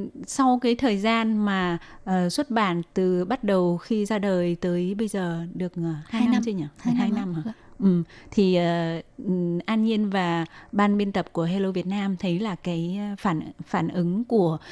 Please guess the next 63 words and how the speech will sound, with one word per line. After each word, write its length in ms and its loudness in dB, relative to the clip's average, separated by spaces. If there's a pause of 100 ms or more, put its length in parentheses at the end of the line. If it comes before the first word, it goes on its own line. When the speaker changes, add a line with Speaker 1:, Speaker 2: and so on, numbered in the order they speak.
(160)
Speaker 1:
độc 180 4
giả, 600 -2
kể 100 0
cả 160 -2
người 260 0
Việt 180 -4
Nam 280 0
và 100 -4
người 160 0
Đài 140 -4
Loan 360 -2
thì 140 -4
như 200 -2
thế 60 -4
nào 240 -4
ạ? 80 -16 (640)
Speaker 2:
Ờ, 140 6
thì 140 4
trong 200 4
hai 160 6
năm 180 4
vừa 120 2
rồi 220 0
thì 200 -2
tạp 180 -4
chí 320 -4
cũng 300 0
có 260 -2
cái, 200 -8
nhiều 300 2
cái 240 -2
bước 300 -2
gọi 120 2
là 100 -2
bước 160 -2
trưởng 200 -2
thành. 240 -2 (400)
Tại 100 -2
vì 140 2
từ 280 0
ban 240 0
đầu 220 0
thì 160 -2
là 140 -2
những 420 -2
cái 260 -2
ngày 160 0
đầu 180 0
mà 160 -4
ra 160 -4
tạp 160 -8
chí 160 -4
thì 220 -2 (160)
không 240 4
được 160 -2
có 200 -4
chỉn 260 -4
chu 380 -2 (340)
bằng 160 -2
thời 180 -2
điểm 100 -4
hiện 160 -6
tại. 180 -4